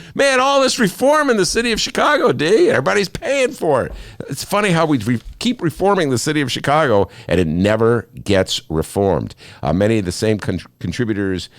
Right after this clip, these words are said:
who gave to Rahm are kicking in to, uh, to Lori Lightfoot, Michael Sachs, Richard Melman. I see these names, uh, Lester Crown giving to Lori Lightfoot. They gave to Rahm.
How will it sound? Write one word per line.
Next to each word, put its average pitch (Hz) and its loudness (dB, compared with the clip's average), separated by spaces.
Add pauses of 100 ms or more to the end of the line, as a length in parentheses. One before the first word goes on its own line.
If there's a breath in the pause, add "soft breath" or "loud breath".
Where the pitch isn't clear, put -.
(160 soft breath)
who 95 -4
gave 92 0
to 78 0
Rahm 175 2
are 101 -2
kicking 113 -4
in 95 0
to, 92 -4
uh, 73 0
to - -6
Lori 85 2
Lightfoot, 120 0
Michael - -8
Sachs, 110 -2
Richard 57 -8
Melman. 104 0 (260 loud breath)
I - -12
see - -8
these 64 -4
names, 65 -4
uh, 50 -6
Lester 67 -6
Crown 120 0
giving 76 -4
to 60 -4
Lori 131 2
Lightfoot. 127 0
They - -8
gave 107 -2
to 104 -4
Rahm. 98 0